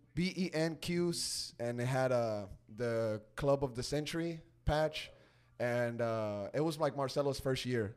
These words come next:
That was my first Real Madrid jersey. But I w-, I've been a Real Madrid fan since, like, fifa two thousand four came out. Uh, and then I recently went to Florida. I was in Orlando, and I went to go visit my uncle, my mom's family,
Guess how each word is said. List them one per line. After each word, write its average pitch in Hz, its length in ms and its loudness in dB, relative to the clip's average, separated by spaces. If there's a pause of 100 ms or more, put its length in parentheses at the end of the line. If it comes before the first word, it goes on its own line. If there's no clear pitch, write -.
That 127 100 6
was 143 140 8
my 127 100 0
first 135 220 2
Real 127 120 2
Madrid 117 180 -4
jersey. 120 220 0
But 113 160 2
I 113 40 6
w-, 143 220 6
I've 135 120 0
been 165 120 2
a 160 40 2
Real 147 120 4
Madrid 139 240 2
fan 131 160 0
since, 113 300 -6
like, 101 280 -2 (300)
fifa 139 240 4
two 139 100 0
thousand 117 240 4
four 117 220 -2
came 101 240 -10
out. 98 180 -8 (480)
Uh, 113 460 2 (120)
and 131 160 0
then 135 120 4
I 131 80 6
recently 147 640 4
went 131 280 -6
to 127 120 -6
Florida. 135 320 6
I 123 60 6
was 143 160 2
in 135 80 -2
Orlando, 123 560 2 (460)
and 117 200 2
I - 20 6
went 131 180 4
to 135 80 -2
go 131 80 4
visit 123 260 2
my 113 140 0
uncle, 123 440 2 (560)
my 113 140 2
mom's 127 280 6
family, 113 420 2